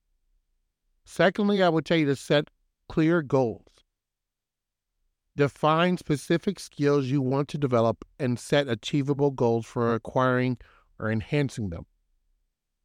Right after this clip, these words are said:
Break down your goals into smaller, manageable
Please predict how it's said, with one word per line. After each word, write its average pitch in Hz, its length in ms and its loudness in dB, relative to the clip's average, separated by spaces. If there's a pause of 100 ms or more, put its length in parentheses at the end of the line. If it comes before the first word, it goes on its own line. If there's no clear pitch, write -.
(100)
Break 147 340 0
down 180 240 4
your 175 140 2
goals 151 400 2
into 143 240 0
smaller, 143 540 0 (440)
manageable 151 640 0